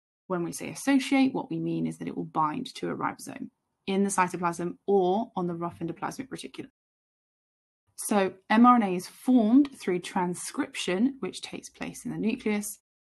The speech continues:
and it goes to the cytoplasm to be translated into a polypeptide chain. Transcription. So we're going to go through the actual step-by-step process of transcription now, and all of the language we're gonna use here is really important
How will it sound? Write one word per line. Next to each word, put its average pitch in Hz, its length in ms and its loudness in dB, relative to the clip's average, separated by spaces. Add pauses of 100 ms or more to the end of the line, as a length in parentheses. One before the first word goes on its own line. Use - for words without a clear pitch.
(160)
and 202 80 0
it - 280 -8
goes 233 500 4
to - 200 -16
the 180 60 -6
cytoplasm 175 720 -4
to - 140 -8
be 165 280 -6
translated 185 1080 -2 (400)
into 180 560 0 (200)
a 170 80 -4
polypeptide 165 640 -8
chain. - 320 -12 (1500)
Transcription. - 720 -2 (800)
So - 160 -6
we're 220 60 2
going 233 240 2
to 247 80 -2
go 202 160 0
through 190 140 -2
the 185 40 -2
actual 180 320 -4
step-by-step - 960 -4
process 190 400 -4
of 175 100 -10
transcription - 640 -8
now, 226 340 0
and 185 340 -6
all 247 200 6
of 254 100 2
the 233 80 0
language 185 420 0
we're 175 80 -4
gonna 170 120 -6
use 170 240 -4
here 170 140 -8
is 165 100 -6
really 165 200 -6
important 214 720 -2